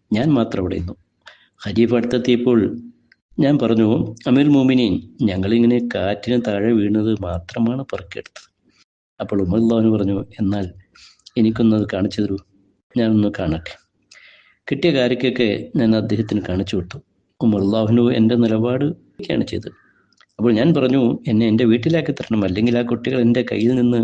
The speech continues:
അതൊക്കെ വാങ്ങിയെടുക്കില്ലേ.' ഉമർ റളിയല്ലാഹു അൻഹു എന്നെയും കൂട്ടി എൻ്റെ ഉമ്മയുടെ അടുത്ത് എന്നെ എത്തിച്ചു തന്നു. സുബ്ഹാനല്ലാഹ്. ഉമർ റളിയല്ലാഹുവിൻ്റെ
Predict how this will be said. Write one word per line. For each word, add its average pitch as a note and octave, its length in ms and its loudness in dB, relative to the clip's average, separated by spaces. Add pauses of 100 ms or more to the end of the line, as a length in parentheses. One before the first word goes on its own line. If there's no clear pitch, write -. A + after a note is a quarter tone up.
(160)
അതൊക്കെ A2+ 320 -6
വാങ്ങിയെടുക്കില്ലേ.' A2 680 -2 (640)
ഉമർ G2+ 140 -2
റളിയല്ലാഹു G#2+ 320 0
അൻഹു G#2+ 140 2
എന്നെയും G#2+ 300 2
കൂട്ടി G2+ 340 -4 (540)
എൻ്റെ F#2+ 240 0 (160)
ഉമ്മയുടെ G#2 500 0 (320)
അടുത്ത് G#2 380 -4 (200)
എന്നെ G2+ 280 -2 (680)
എത്തിച്ചു - 400 -4
തന്നു. - 320 -12 (120)
സുബ്ഹാനല്ലാഹ്. - 840 -10 (1000)
ഉമർ F#2+ 140 -2
റളിയല്ലാഹുവിൻ്റെ G2+ 580 2